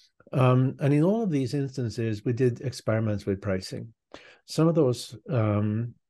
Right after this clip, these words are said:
experiments were very successful. Others were complete duds. And most of them were simply in-, inconclusive, right? Um, and what I mean with having a successful pricing experiment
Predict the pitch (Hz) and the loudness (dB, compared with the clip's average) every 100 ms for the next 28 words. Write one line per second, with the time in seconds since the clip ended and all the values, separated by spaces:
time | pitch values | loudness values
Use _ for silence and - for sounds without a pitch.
0 | _ - 120 - 123 117 120 101 113 104 | _ -8 -8 0 2 2 0 -2 -4 0
1 | 123 127 131 - 110 - 117 135 - _ | -2 -2 -6 -4 -6 -4 -4 -4 -10 _
2 | _ _ - 127 110 104 110 120 104 113 | _ _ 0 2 2 0 -2 -2 -2 -2
3 | 104 - 107 98 123 - _ _ _ _ | -2 -4 -4 -4 -6 -16 _ _ _ _
4 | _ - 151 143 175 180 135 113 110 104 | _ 2 4 6 4 2 -2 0 -2 -4
5 | - 117 110 107 113 - 127 104 107 110 | -4 -4 -2 -2 -4 -4 -4 -2 -4 -10
6 | - - 143 127 123 101 123 107 - 113 | -16 -4 -2 0 -2 -2 -2 -2 -4 -8
7 | 139 123 127 _ _ _ - - - - | -6 -6 -8 _ _ _ -20 -20 -20 -20
8 | - - 127 120 120 127 - - _ - | -8 2 4 4 2 -2 -8 -20 _ -2
9 | 143 139 131 131 214 220 151 127 117 98 | 2 4 4 2 2 0 0 0 -2 -6
10 | 131 123 117 - 117 - - 214 - 131 | -4 -4 -6 -6 -8 -6 -4 -4 -4 -4
11 | 107 - 120 - 110 101 - - 104 95 | -2 -2 -2 -2 -4 -4 -6 -4 -2 -2
12 | 101 | -4